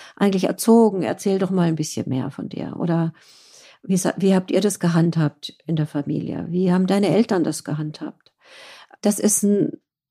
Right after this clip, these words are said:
ja, ein reicher Schatz an Austausch und Informationen, der da notwendig ist. Wenn ein Paar nicht in diesen Austausch geht, dann bleibt es an der, an der Oberfläche des Kampfes. Dann geht es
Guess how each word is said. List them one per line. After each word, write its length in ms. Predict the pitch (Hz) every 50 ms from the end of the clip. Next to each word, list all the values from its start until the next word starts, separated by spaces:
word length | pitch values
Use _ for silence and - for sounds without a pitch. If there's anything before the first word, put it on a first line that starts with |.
| _ _ _ _ _
ja, 420 | - 175 180 196 214 220 - - - - _ _
ein 160 | - 190 190 180
reicher 480 | 165 - 165 151 214 226 - - 202 185
Schatz 560 | - - - - 196 214 220 - - - -
an 560 | - - - 180 175 175 175 175 175 175 175 - _ _ _ _ _ _ _ _ _ _ _
Austausch 680 | - - - 214 254 - - - 220 175 131 101 - -
und 100 | - 160
Informationen, 920 | - - 180 - - 185 180 175 160 - - - 180 190 220 214 196 160 156
der 140 | - 165 165
da 120 | 190 208
notwendig 640 | 208 185 160 156 - - 147 151 143 - - - -
ist. 420 | - - - - - - - _ _ _ _ _ _ _ _ _ _ - - - _ _
Wenn 280 | - 175 170 190 208 196
ein 220 | - 185 190 185
Paar 400 | 185 - 202 196 196 190 - - -
nicht 380 | - 196 208 233 254 254 - -
in 140 | 214 208
diesen 260 | 185 180 175 160 170 165
Austausch 580 | 113 147 165 - - - 160 143 147 - -
geht, 400 | - 143 139 - - - - -
dann 120 | - 175 185
bleibt 320 | 185 190 190 190 - -
es 180 | 392 - - -
an 180 | 175 180 180
der, 360 | 175 175 175 175 170 170 170 _ _ _ - - - - - -
an 120 | - 190 190
der 140 | 180 - -
Oberfläche 600 | - 196 202 214 208 208 - 196 185 185 - 190
des 220 | 185 190 180 -
Kampfes. 720 | - - - 185 175 185 180 - - - - - - - - -
Dann 160 | - 165 165
geht 240 | 160 - 180 185 185
es 340 | 196 196 185 - - - -